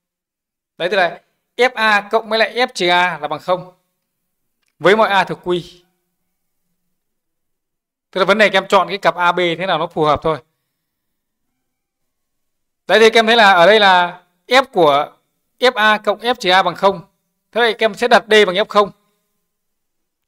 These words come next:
Đặt, tiếp theo đặt này. D bằng F không. Thì các em suy ra, tiếp theo các em tính cái P tại không không này, ta có nào. P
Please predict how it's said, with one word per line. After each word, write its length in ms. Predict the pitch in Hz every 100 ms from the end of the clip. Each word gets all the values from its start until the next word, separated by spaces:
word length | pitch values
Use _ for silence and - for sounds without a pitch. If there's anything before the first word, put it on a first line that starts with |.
| _
Đặt, 280 | 147 151 -
tiếp 100 | 196
theo 140 | 180
đặt 220 | 175 151 151
này. 200 | 135 - _ _ _ _ _ _ _ _ _ _ _ _ _ _ _ _ _ _ _ -
D 120 | 165 180 175
bằng 120 | 156
F 180 | 151 185
không. 440 | - 175 170 - _ _ _ _ _ _ _ _ _ _ _ _ _ _ _ _ _ _ _ _ _ _ _ _ _ _ _ _ _ _ _ _ _
Thì 140 | 180
các 120 | 180 214
em 100 | 208
suy 100 | 208
ra, 460 | 208 190 131 - _ _ _ -
tiếp 100 | 240
theo 120 | 233 208
các 80 |
em 100 | 208
tính 200 | - 190
cái 80 | 226
P 280 | 240 220 208
tại 100 | 196
không 160 | 202 196
không 200 | 196 185
này, 140 | 156 _ -
ta 200 | 170 165
có 240 | 151 143 185
nào. 200 | 143 - _ _ _ _ _ _ _ _ _ _ _ _ _ _ _ _ _ _ _ _
P 40 | _